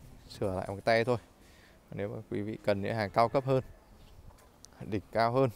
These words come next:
thì là cái hàng, à, đục tay, trăm phần trăm là hàng đục tay. Thì các cái bông hoa này, rồi cánh hoa, rồi cái lá hoa nó sẽ kênh bông hơn,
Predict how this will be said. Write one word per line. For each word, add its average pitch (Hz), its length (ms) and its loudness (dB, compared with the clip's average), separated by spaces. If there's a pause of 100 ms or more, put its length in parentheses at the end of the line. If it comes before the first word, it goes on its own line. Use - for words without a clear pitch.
(540)
thì 95 80 -10
là 95 140 -6
cái 110 140 -8
hàng, 98 300 -4
à, 95 140 -6
đục 98 200 -10
tay, 127 200 2 (240)
trăm 113 160 -4
phần 107 100 -4
trăm 110 200 -4
là 104 100 -4
hàng 98 140 -6
đục 98 160 -12
tay. 127 200 6 (840)
Thì 120 80 -10
các 117 140 -12
cái 107 100 -6
bông 110 240 -4
hoa 113 280 2
này, 101 140 0 (760)
rồi 117 220 -2
cánh 113 240 -2
hoa, 135 360 2 (720)
rồi 110 120 -8 (160)
cái 104 260 -8 (140)
lá 110 180 4
hoa 143 320 4 (160)
nó 113 60 -8
sẽ - 160 -6
kênh 135 260 2
bông 135 160 2
hơn, 143 160 2